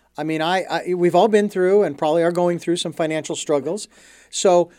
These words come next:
I've learned over the decades, my best tact is not to call up the credit card company or the utilities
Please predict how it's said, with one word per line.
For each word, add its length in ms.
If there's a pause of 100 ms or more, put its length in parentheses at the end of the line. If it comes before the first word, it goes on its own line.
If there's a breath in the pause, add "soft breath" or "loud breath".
(640 soft breath)
I've 220
learned 240
over 200
the 120
decades, 760 (560)
my 460
best 580
tact 600
is 180
not 240
to 80
call 420
up 120
the 60
credit 360
card 260
company 480
or 100
the 100
utilities 640